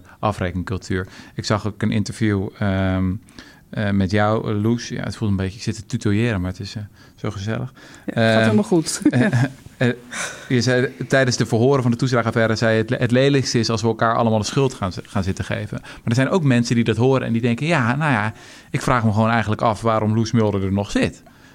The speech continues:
Speaker 1: Weet je wel, de, de, de grote baas bij sociale zaken. Ik vroeg me af hoe jullie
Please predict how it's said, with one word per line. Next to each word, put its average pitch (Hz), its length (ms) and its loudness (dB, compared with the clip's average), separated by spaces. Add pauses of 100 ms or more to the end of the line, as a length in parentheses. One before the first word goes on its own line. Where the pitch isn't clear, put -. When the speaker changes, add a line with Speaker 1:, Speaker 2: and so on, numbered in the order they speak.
Speaker 1:
Weet - 300 -4
je - 60 -2
wel, 202 120 2
de, 139 100 2
de, 120 260 -2
de 120 100 -4
grote 110 280 2
baas 98 300 0
bij 98 120 -4
sociale 107 420 -4
zaken. 101 420 -6 (220)
Ik 127 120 -2
vroeg 160 180 0
me 139 80 2
af 143 180 0
hoe 127 180 2
jullie 127 440 2